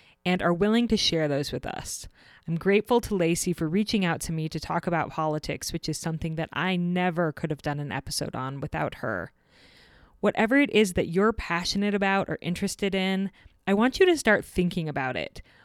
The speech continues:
What would your three takeaways be if you did an episode of Three and Thirty? I'm giving you a little hint when I say that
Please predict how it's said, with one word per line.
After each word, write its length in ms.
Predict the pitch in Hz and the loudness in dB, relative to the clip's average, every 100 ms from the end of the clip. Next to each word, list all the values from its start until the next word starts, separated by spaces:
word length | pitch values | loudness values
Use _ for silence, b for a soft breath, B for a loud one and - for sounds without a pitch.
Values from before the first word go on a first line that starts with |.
| b | b
What 380 | - 170 311 392 | -4 2 2 4
would 200 | 349 - | 0 4
your 240 | 175 190 | 6 6
three 280 | 180 - 180 | 4 -2 -2
takeaways 600 | - 151 151 156 147 - | -2 -2 0 0 0 -4
be 280 | 98 95 76 | -6 -4 -2
if 180 | - 170 | -4 2
you 180 | 175 | 2
did 280 | 185 175 160 | 4 2 0
an 120 | - | -2
episode 440 | 139 - - 151 143 | -4 -4 -4 -2 -4
of 80 | 135 | -4
Three 200 | - 147 | -4 -4
and 140 | 135 | -6
Thirty? 420 | 110 - 60 57 - b b b b b | -8 -8 -8 -12 -16 b b b b b
I'm 100 | 170 | 0
giving 360 | 190 226 240 | 4 6 6
you 380 | 220 214 214 208 - | 6 6 6 4 2
a 80 | |
little 360 | 175 180 208 214 | 0 2 2 2
hint 380 | 208 214 185 - | 2 4 4 0
when 220 | - 165 | -2 0
I 80 | 156 | 0
say 240 | - 170 | 0 0
that 380 | 139 143 135 - | 0 -2 -2 -4